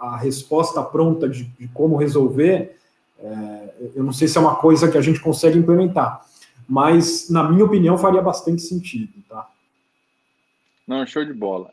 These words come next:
Speaker 2: É, eu vou, vou entrar num detalhe que eu acho que, ah, tem muita gente aqui no, no site me, me, me perguntando, que é justamente a questão, acho que a gente conversou isso até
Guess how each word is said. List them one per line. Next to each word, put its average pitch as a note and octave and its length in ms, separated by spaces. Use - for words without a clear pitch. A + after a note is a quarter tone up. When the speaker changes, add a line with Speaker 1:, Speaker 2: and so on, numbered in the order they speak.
Speaker 2:
É, C#3+ 260
eu D#3 100
vou, F#3+ 260
vou E3+ 100
entrar G#3 220
num F#3 140
detalhe D3+ 440
que D3+ 120
eu C#3 80
acho C#3 160
que, A#2 300
ah, D#2 300
tem B2+ 100
muita D3+ 260
gente C#3 220
aqui C3+ 160
no, B2+ 220
no A#2+ 80
site B2 380
me, A2 120
me, G#2 260
me G2 140
perguntando, A#2 760
que D3 60
é C#3+ 100
justamente E3+ 680
a D3+ 100
questão, E3 680
acho D#3 160
que C#3+ 60
a - 20
gente F#3+ 160
conversou E3+ 440
isso F3+ 180
até D3+ 420